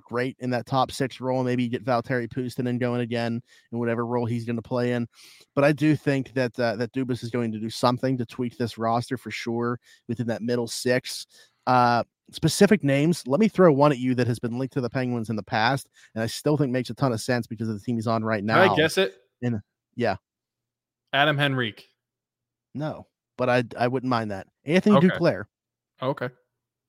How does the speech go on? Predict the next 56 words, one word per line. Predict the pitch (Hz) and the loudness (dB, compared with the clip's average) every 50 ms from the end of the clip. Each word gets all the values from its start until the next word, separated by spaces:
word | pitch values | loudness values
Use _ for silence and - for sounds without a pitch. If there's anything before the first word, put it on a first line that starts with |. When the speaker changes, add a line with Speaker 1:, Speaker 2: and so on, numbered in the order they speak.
| - - 117 | -10 -4 0
Speaker 1:
Who's | 120 147 139 - | 2 2 2 2
with | 151 131 | 0 -2
the | 120 | -2
San | - - 151 143 | 0 0 2 4
Jose | 143 147 135 131 131 | 4 4 4 2 0
Sharks, | 123 - - 139 131 131 131 - - | 0 2 2 4 4 4 2 0 -2
making | - 131 131 127 127 - | -2 -2 -2 -2 -4 -6
three | - 151 143 | -6 -6 -4
million | 131 127 127 123 117 | -2 -2 -2 -2 0
dollars | 120 117 120 120 123 123 117 - | 0 0 0 0 -2 -4 -6 -6
this | - 123 110 - - | -6 -6 -6 -6 -4
year, | 123 123 120 | -2 -2 -2
which | 117 113 - | -2 -2 -2
obviously | 131 113 110 113 - - 120 110 107 - - - - - - _ _ | -4 -4 -4 -6 -8 -8 -8 -8 -8 -10 -14 -20 -20 -20 -20 _ _
the | - 120 | -10 -6
Penguins | - 139 127 120 117 110 110 | -4 -4 -4 -4 -4 -6 -6
would | 120 110 | -4 -4
not, | 113 113 110 - - | -2 -2 -2 -2 -2
uh, | 110 110 98 - | -6 -8 -8 -6
take | - 135 117 110 | -6 -6 -4 -2
on | 117 113 110 | 0 0 0
that | 107 92 - | -2 -4 -6
th-, | - - - - | -10 -16 -10 -6
entire | 123 117 110 - - 123 113 110 | -6 -6 -4 -2 0 0 0 -2
three | 107 - 135 123 | -4 -6 -4 -4
million | 117 113 110 110 | -4 -2 -2 -2
dollar | 107 113 110 - | -2 -2 -4 -4
cap | - - 120 107 107 - | -2 -2 -2 0 0 -2
hit. | 120 104 - - - - - - - | -4 -6 -8 -12 -20 -20 -20 -4 4
Adam | 147 196 247 254 220 | 8 10 12 12 12
Henrique | 226 214 196 180 185 170 - | 12 12 10 8 8 6 4
is | - 156 151 147 | 2 2 6 8
on | 151 151 147 | 8 8 8
this | 139 131 113 - | 6 2 -2 -4
list | 120 123 135 131 - | -6 -6 -8 -6 -4
that | 143 127 | -2 0
I | 120 | 0
was | 117 107 104 95 | 0 -2 -6 -8
looking | 98 101 120 - - 135 131 | -8 -8 -8 -4 -4 -2 0
at, | 127 135 151 - - - - | 0 0 -2 -2 -6 -12 -10
um, | - 110 113 113 110 110 107 107 | -6 -2 0 0 0 0 -2 0
of, | 110 117 113 110 107 | 0 0 0 2 2
Speaker 2:
Adam | 143 165 175 185 | 4 6 6 6
Speaker 1:
of | 190 185 | 6 6
Speaker 2:
Henrique | 175 170 165 | 6 6 6
Speaker 1:
guys | - 107 - | 4 4 2
Speaker 2:
is | 147 131 | 2 2
Speaker 1:
that | 139 | 4
Speaker 2:
a | |
name | 135 139 143 143 135 | 4 6 4 6 6
that | 131 | 6
Speaker 1:
potentially | 123 123 | 6 6
Speaker 2:
I | 123 | 6
would | 120 113 104 | 4 4 2
look | 110 107 - - | -2 -4 -4 -4
at. | 98 95 80 | -6 -6 -8